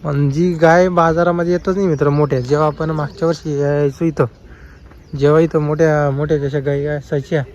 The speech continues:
आता इथं मोठ्या गाई नाही आहेत, सर्व छोट्या छोट्या गाई, मित्रांनो.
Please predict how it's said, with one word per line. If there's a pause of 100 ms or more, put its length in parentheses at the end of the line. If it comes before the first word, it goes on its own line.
(440)
आता
इथं
मोठ्या
गाई
नाही
आहेत, (560)
सर्व (120)
छोट्या
छोट्या
गाई,
मित्रांनो.